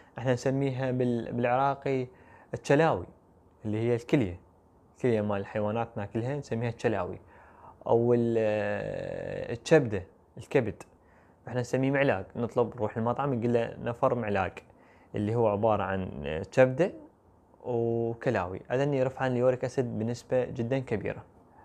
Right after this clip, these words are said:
المشروبات الكحولية، الخمر، الخمر يرفع ال-، اليوريك أسيد أيضًا. الباقوليات، ممكن هاي المعلومة تصدم البعض، الباقوليات، نعم الباقوليات حالة حال اللحوم الحمراء ترفع عندك اليوريك أسيد،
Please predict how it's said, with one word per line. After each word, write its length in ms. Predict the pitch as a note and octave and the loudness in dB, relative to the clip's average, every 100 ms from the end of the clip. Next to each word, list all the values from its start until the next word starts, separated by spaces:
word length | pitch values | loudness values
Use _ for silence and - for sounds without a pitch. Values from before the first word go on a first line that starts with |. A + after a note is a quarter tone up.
| - | -6
المشروبات 760 | A2+ A2+ A#2+ B2 C3 C3+ D#3 D#3 | 0 2 2 0 2 6 6 4
الكحولية، 640 | C3+ D3 D#3+ E3+ G#2+ G2+ - - - | -8 -2 2 2 0 -4 -16 -20 -6
الخمر، 440 | A#2 - D#3 A#2+ - _ _ - | -6 -2 0 0 -6 _ _ -12
الخمر 360 | A#2 C3+ C3+ | -8 -4 0
يرفع 360 | B2 A#2+ C#3 A#2 | -2 2 2 2
ال-، 260 | A2 G2 F#2+ - D2+ E2+ | 0 -2 -4 -4 -6 -2
اليوريك 320 | G#2+ A#2 A2+ | 0 0 0
أسيد 280 | B2 - - | -2 -4 -2
أيضًا. 220 | A2+ A2 G2+ - - _ _ - - - | 0 0 -4 -18 -20 _ _ -20 -4 2
الباقوليات، 800 | D3 F3 F3 F3+ D3+ G2 - - - | 6 6 6 4 6 2 0 -16 -12
ممكن 240 | B2+ A#2 A#2+ | -8 -6 -4
هاي 100 | A#2+ | -4
المعلومة 400 | A2+ A2+ A#2+ A#2 | -2 -4 -4 -4
تصدم 320 | - A2+ A#2+ | -6 -2 0
البعض، 280 | A#2 G#2+ G2+ | 2 0 0
الباقوليات، 640 | G#2+ A#2+ - C3 B2 G2 - - | 0 0 2 2 2 0 -6 -16
نعم 320 | - A2+ G#2+ G2+ | -6 -4 -2 -4
الباقوليات 600 | G2+ G#2 A#2 A#2 B2+ B2 | -4 -2 0 2 0 0
حالة 240 | C#3 C3+ | 0 0
حال 240 | - B2 | 0 2
اللحوم 300 | A2+ A2 C3 | 2 0 0
الحمراء 380 | B2 - A#2 G2 | -2 -2 0 0
ترفع 300 | F#2+ A#2+ - | -2 -6 -2
عندك 300 | A2+ A#2+ A2+ | -2 -2 0
اليوريك 280 | A#2+ A#2 A2+ | 0 0 0
أسيد، 240 | B2+ - | -4 -4